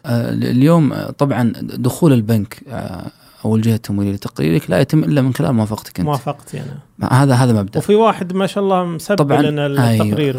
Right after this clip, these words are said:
Speaker 1: مسبل التقرير. بس في، في، ب-، فيما يتعلق في بعض الجزئيات، موضوع ال-، في ال-، يحق للبنك مراجعة التقرير الائتماني.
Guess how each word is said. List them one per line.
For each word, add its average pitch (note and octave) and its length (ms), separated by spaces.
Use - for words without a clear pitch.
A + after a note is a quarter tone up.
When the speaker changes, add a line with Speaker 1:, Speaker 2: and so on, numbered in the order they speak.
Speaker 1:
مسبل C#3 360
التقرير. B2 380
بس - 200
في، F#3 400
في، - 200
ب-، A#2 300
فيما C#3+ 280
يتعلق A#2+ 400
في A2 100
بعض G2+ 220
الجزئيات، G2+ 720
موضوع F2 380
ال-، F#2+ 240
في C3 260
ال-، B2+ 240
يحق C3+ 340
للبنك A#2+ 400
مراجعة A#2 380
التقرير - 380
الائتماني. G2+ 580